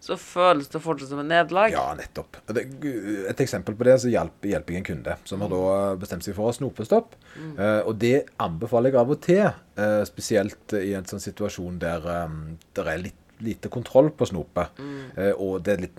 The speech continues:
Speaker 2: sånn hver dag kaos, det er ikke helg lenger, det er liksom
Speaker 1: For å bevise seg selv litt, at det faktisk man selv
Speaker 2: Litt
Speaker 1: snakker om.
Speaker 2: sånn, en, sant? Og da er det tre uker som oftest da. Eh, og denne personen her har jo da holdt på i to og en halv uke, og så går
Speaker 1: Mm.
Speaker 2: på en sprekk med da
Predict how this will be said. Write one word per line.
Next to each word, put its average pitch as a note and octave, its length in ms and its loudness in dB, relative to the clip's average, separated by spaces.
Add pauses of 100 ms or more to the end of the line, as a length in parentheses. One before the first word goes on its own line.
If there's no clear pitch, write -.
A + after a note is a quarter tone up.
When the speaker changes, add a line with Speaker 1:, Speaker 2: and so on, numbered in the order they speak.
(100)
Speaker 2:
sånn F2+ 240 -6
hver F#2 220 -2
dag G2+ 640 0
kaos, F#2+ 640 -2
det G2+ 100 -2
er F#2 60 -4
ikke G#2+ 200 0
helg F2+ 320 -6
lenger, A2 420 2
det F#2 180 0
er E2 140 -4
liksom F2+ 520 -6
Speaker 1:
For - 200 -6
å D#3+ 40 -2
bevise E3 480 0
seg B2+ 100 -10
selv B2+ 200 -4
litt, C3 140 -6
at B2+ 120 -8
det C#3+ 100 -10
faktisk C#3+ 220 -6
man C3+ 100 -6
selv B2 240 -4
Speaker 2:
Litt D3 160 4
Speaker 1:
snakker - 120 -8
om. C3+ 60 -10
Speaker 2:
sånn, A#2 240 4
en, G#2+ 100 -2
sant? C#3 240 4
Og C3+ 60 6
da C3 140 6
er F#2 60 0
det G#2 100 -4
tre - 200 -4
uker D2 320 -6
som C#2+ 140 -12
oftest F2 360 -6
da. - 140 -8 (640)
Eh, G#2+ 800 -2
og G#2 80 0
denne B2 160 2
personen B2+ 400 0
her A2+ 160 -2
har E2 160 2
jo A2+ 80 0
da G2 160 0
holdt F2+ 220 -6
på F#2 80 -2
i F#2 80 -8
to F2+ 100 -8
og E2+ 80 -4
en F#2+ 80 -2
halv G2 220 -2
uke, - 180 4
og F#3 100 8
så D3 120 -2
går G#2+ 160 -2
Speaker 1:
Mm. D#2 60 -16
Speaker 2:
på F2+ 80 -2
en F#2+ 160 -6
sprekk - 580 -10 (400)
med G2+ 200 -4
da F2+ 320 -2